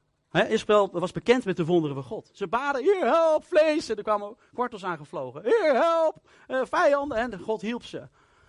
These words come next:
Maar toch was elke keer was er weer, "Help, en help, help, help." Als ze weer geholpen waren, dreven ze weer van God af.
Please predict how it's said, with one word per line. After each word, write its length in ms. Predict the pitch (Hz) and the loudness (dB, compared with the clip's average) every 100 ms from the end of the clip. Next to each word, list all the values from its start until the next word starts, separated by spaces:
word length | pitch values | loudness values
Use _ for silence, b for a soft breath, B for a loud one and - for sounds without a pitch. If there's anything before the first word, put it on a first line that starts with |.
| b b | b b
Maar 140 | - 175 | -8 -8
toch 460 | - 320 320 120 - _ _ _ _ _ _ _ _ _ _ | -2 -2 0 -4 -10 _ _ _ _ _ _ _ _ _ _
was 220 | 208 196 | -8 -8
elke 380 | - 269 294 294 | -2 2 2 0
keer 220 | 233 269 | -8 -4
was 160 | 254 220 | -4 -4
er 60 | 233 | 0
weer, 200 | 262 220 | 0 2
"Help, 560 | 262 285 294 294 - | 2 4 4 2 -2
en 100 | 214 | -12
help, 220 | 190 247 - _ | -8 -8 -8 _
help, 720 | - 339 311 208 - - 202 b b | 0 2 4 2 0 -8 -18 b b
help." 380 | 285 320 294 b b | 4 4 4 b b
Als 140 | 175 | -12
ze 80 | 202 | -6
weer 160 | 190 185 | -6 -4
geholpen 360 | 190 269 226 | -2 -4 -2
waren, 360 | 226 233 220 202 b b | 0 0 0 -6 b b
dreven 520 | - 175 190 247 220 | -20 -10 4 6 6
ze 100 | 208 | 0
weer 120 | 214 | -2
van 100 | 196 | -2
God 220 | 139 214 | -6 -4
af. 340 | 214 143 - | -2 -2 -6